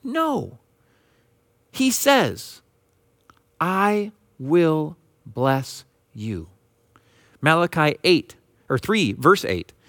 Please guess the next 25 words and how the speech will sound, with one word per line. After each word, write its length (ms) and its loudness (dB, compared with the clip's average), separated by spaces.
says, 460 0
"Will 260 4
a 80 -2
mere 300 -2
mortal 420 -2
rob 300 0
God? 320 -2
Yet 200 0
you 160 -8
rob 320 2
me. 280 -12
You 120 -2
ask, 220 0
'How 200 0
do 120 0
I 60 4
rob 340 -2
you?' 220 -18
In 160 -8
tithes 600 -4
and 120 -8
offerings." 640 -10
In 140 0
God's 320 0
perspective, 760 -6